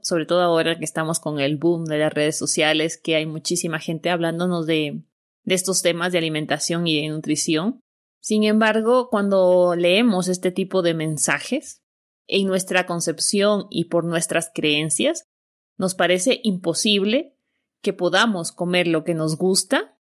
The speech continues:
y estar sanos y tener nuestro peso,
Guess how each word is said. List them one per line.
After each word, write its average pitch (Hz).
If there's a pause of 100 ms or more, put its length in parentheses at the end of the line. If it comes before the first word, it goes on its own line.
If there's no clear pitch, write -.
(260)
y 247
estar 190
sanos 196 (420)
y 254
tener 208
nuestro 180
peso, 208